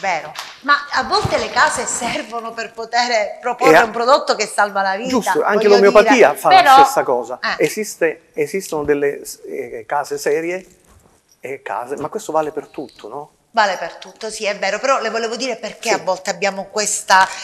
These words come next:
Speaker 2: Perché
Speaker 1: eh,
Speaker 2: uno, uno non rappresenta tutti, così come quando un medico allo-, allopata ha, ha, ha, ha ucciso, ha rovinato, eh, una persona, non si può dire a tutta la classe medica.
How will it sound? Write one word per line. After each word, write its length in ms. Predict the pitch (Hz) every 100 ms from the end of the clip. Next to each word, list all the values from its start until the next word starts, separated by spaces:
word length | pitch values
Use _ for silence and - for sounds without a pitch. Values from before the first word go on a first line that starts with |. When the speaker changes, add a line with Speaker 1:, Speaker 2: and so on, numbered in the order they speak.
| -
Speaker 2:
Perché 360 | 190 202 -
Speaker 1:
eh, 200 | 220 269
Speaker 2:
uno, 380 | 254 240 240 - - _ -
uno 220 | 240 233
non 140 | 202 180
rappresenta 680 | 175 175 151 147 120 127 117
tutti, 440 | 110 98 - - _ _ _ _ _
così 240 | - 151 202
come 240 | 170 156
quando 300 | 156 180 175
un 100 | 160
medico 320 | 160 175 139 139
allo-, 300 | 139 139 -
allopata 760 | 143 156 147 117 117 131 143
ha, 440 | 160 143 - - - - -
ha, 480 | 151 147 143 139 143
ha, 140 | 131 - - - - - - - - - -
ha 120 | 165
ucciso, 600 | 156 151 - 202 165 135
ha 40 | 139
rovinato, 760 | 147 156 139 165 143 135 135 151
eh, 140 | 202
una 160 | 151 151
persona, 340 | 190 - 202
non 100 | 151
si 80 | 165
può 100 | 160
dire 260 | 175 165 127
a 80 |
tutta 260 | 123 202 -
la 80 | 156
classe 340 | 156 147 -
medica. 440 | 156 139 120 117